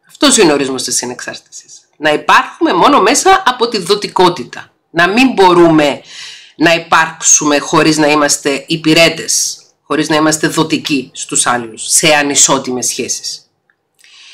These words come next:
Ενώ ταυτόχρονα εκείνη συνεχώς τσεκάρει αν αυτό το εκτιμάνε οι άλλοι. Γιατί νιώθει ότι τη χρειάζεται αυτή την επιβεβαίωση. Ακριβώς. Για την επιβεβαίωση γίνονται δο-, γινόμαστε δοτικοί συνεξαρτώμενοι.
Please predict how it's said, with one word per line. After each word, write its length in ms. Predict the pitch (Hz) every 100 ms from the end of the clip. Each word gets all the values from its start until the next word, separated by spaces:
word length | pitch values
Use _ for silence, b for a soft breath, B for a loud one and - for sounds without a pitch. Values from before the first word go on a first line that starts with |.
| B B B B B _ _ _ _
Ενώ 340 | - 170 220 285
ταυτόχρονα 880 | 302 - - 185 - 311 330 339 -
εκείνη 540 | 160 156 220 277 302
συνεχώς 720 | - 185 151 151 226 226 -
τσεκάρει 800 | - 175 - 160 147 156 285 320
αν 200 | - 330
αυτό 300 | 208 - 262
το 80 | 277
εκτιμάνε 460 | - - 175 330 311
οι 80 | 220
άλλοι. 440 | 160 127 107 - _ _ _ -
Γιατί 360 | 143 151 165
νιώθει 440 | 165 156 233 - 302
ότι 200 | 269 240
τη 100 | 247
χρειάζεται 600 | - 143 156 247 262 165
αυτή 160 | -
την 140 | - 330
επιβεβαίωση. 580 | 277 190 147 120 -
Ακριβώς. 580 | 143 240 240 160 120 -
Για 200 | - 165
την 180 | 165 175
επιβεβαίωση 920 | 170 170 165 165 165 277 269 196 -
γίνονται 400 | 156 156 151 147
δο-, 120 | 143 156
γινόμαστε 920 | 147 156 160 151 143 - 143 131 - _ _ _ B B B B
δοτικοί 680 | 131 151 160 156 - 156 147
συνεξαρτώμενοι. 1200 | - 147 143 - 139 - 135 127 120 117 113